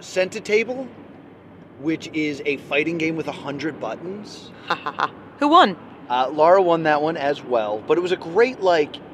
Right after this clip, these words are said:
Speaker 1: it's kinda like commentary on the button mash fighter genre, uh, because a lot of people don't know what they're doing, and they're just kinda mashing buttons and able to win, and that's what you have to do in this game, uh, because some buttons attack, others, like,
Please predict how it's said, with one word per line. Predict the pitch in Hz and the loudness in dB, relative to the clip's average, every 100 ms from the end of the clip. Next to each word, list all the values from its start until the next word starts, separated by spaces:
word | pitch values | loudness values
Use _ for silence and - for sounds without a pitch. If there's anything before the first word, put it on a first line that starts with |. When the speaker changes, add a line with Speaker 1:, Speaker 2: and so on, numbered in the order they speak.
| - - - | -20 -20 -8
Speaker 1:
it's | 196 | -8
kinda | - 226 | -4 -4
like | 226 - | -4 -6
commentary | 151 170 170 156 147 143 | -2 -2 -2 -2 0 0
on | 127 135 131 117 | 0 -2 -2 0
the | 127 | -2
button | 110 127 117 139 127 | 0 -2 -2 -4 -8
mash | 113 120 113 | -6 -6 -8
fighter | - 107 110 120 | -10 -10 -8 -10
genre, | 113 110 104 113 147 170 - - - - - - | -8 -10 -10 -8 -8 -10 -16 -20 -20 -20 -20 -8
uh, | 117 117 | -6 -6
because | 110 143 151 135 143 | -6 -6 -6 -4 -2
a | |
lot | 147 123 131 | 2 2 2
of | 139 | 0
people | 143 127 127 120 104 - - | -6 -4 -4 -4 -8 -16 -6
don't | 131 127 | -4 -4
know | 135 | -4
what | 120 113 - | -2 -4 -6
they're | 104 | -8
doing, | 110 202 185 117 110 | 4 6 6 4 -2
and | 107 | -10
they're | 107 | -10
just | 110 - | -12 -10
kinda | 117 107 | -8 -8
mashing | 107 123 113 113 | -8 -8 -8 -10
buttons | 113 117 127 117 | -10 -10 -10 -14
and | 110 | -12
able | 101 | -12
to | 101 | -10
win, | 104 139 123 101 110 | -4 -4 -4 -10 -10
and | 127 | -2
that's | 160 | -2
what | 156 151 | -2 -12
you | 123 | -12
have | - 135 143 | -6 -4 -4
to | 127 | -8
do | 117 110 | -8 -8
in | 98 | -10
this | 101 | -14
game, | - 101 90 - - - - - - - | -12 -12 -12 -20 -20 -20 -20 -20 -20 -10
uh, | 117 | -8
because | 117 127 131 - | -8 -8 -8 -8
some | - - 151 156 | -8 0 0 2
buttons | 151 147 127 | 0 0 -8
attack, | 131 - 131 139 139 - - - - - | -8 -4 -2 -2 -4 -14 -20 -20 -20 -4
others, | 151 151 160 156 139 143 | -2 0 0 0 -4 0
like, | 131 127 | 0 0